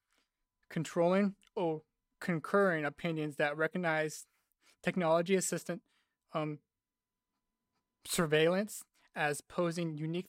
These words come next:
threats to privacy expectations. Carpenter versus U-, United States in two thousand eighteen, United States versus Jones in two thousand twelve, and Kylo versus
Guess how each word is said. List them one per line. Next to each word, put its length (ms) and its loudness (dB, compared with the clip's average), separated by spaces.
threats 240 2
to 120 -12
privacy 680 -2
expectations. 960 -6
Carpenter 340 2
versus 380 -2
U-, 260 -6
United 460 -2
States 200 -4
in 140 -6
two 120 -16
thousand 260 -4
eighteen, 480 -6
United 360 0
States 300 -4
versus 220 -4
Jones 400 -2
in 140 -4
two 80 -14
thousand 300 0
twelve, 360 0
and 300 -6
Kylo 500 2
versus 360 -2